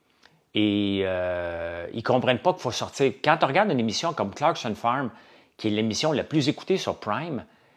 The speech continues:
puis tu regardes ce qu'il fait, ben là, hein, c'est intéressant. Ceux qui suivent Clarkson Farm, euh, en lisant les journaux, euh, anglais,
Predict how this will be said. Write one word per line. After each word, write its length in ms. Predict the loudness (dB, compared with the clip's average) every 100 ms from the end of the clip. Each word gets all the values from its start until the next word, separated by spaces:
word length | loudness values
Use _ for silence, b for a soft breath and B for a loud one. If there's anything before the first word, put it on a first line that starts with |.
| b b
puis 120 | 2
tu 60 | 4
regardes 280 | 6 4 4
ce 120 | 0
qu'il 160 | -4 -4
fait, 360 | 0 0 -2 _ _ _ _ _ _ _ _ _ -6
ben 200 | -2 6
là, 300 | 6 6 2 -18 -4
hein, 200 | -4 -4 -10
c'est 500 | -6 -2 0 0 0
intéressant. 540 | -2 -4 -4 -4 -6 -6
Ceux 180 | 0 0
qui 100 | 0
suivent 280 | 0 0 2
Clarkson 340 | 2 2 -4
Farm, 320 | -2 -4 -4 -10 B B B -4
euh, 140 | -2 0
en 80 |
lisant 240 | -2 0 0
les 100 | 0
journaux, 460 | -2 0 0 2
euh, 40 | 0 -2
anglais, 420 | -4 -4 -2 -4